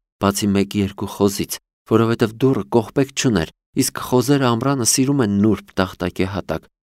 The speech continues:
որովհետև այնտեղ զով է լինում։ Եթե նկատել եք, շատ մարդիկ եկեղեցի են գնում միայն ըստ անհրաժեշտության, բայց խոզերի գնալն ուրիշ է։ Ես ինքս ինձ ասացի, որ այստեղ մի բան կա։ Բնական չէ,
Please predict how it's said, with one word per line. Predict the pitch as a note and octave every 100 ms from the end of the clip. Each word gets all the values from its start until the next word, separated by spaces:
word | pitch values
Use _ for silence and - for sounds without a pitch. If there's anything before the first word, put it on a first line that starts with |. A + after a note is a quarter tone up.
| A2+
որովհետև | A2+ A#2+ B2 A#2+
այնտեղ | B2 C3 D#3 G#2
զով | G2 A2
է | G2+
լինում։ | D2+ C2 A1 - _ _ _ _ _ _ _ -
Եթե | G#2+ A2
նկատել | G2 G2 F#2+ - E3+
եք, | - - _ _ -
շատ | - D3 -
մարդիկ | B2+ C3 - E3 -
եկեղեցի | A2+ A2 A#2 A2+ A#2 -
են | C#3+ G2+
գնում | A2 D3 B2
միայն | A2 C3 B2+ -
ըստ | B2+ -
անհրաժեշտության, | B2 B2+ C3 B2 B2+ B2 - C#3 - G2 D2+ _ _ _ _ _ -
բայց | G#2+ -
խոզերի | A2+ A2 A#2 A#2+ D3
գնալն | A#2+ G2 F2 E2+ F#2
ուրիշ | G2 G2 G2+ -
է։ | - - _ _ _ _ _ _ _ -
Ես | G2+ -
ինքս | B2+ A#2 G2
ինձ | A#2 A#2
ասացի, | G2 F#2+ G2+ G2 E3
որ | B2
այստեղ | A#2 - D3+
մի | F#2+ G2+
բան | G2+ C#3 C3+
կա։ | - - _ _ _ _ _ _
Բնական | A2+ A#2 D3 - F3
չէ, | E3+ - G3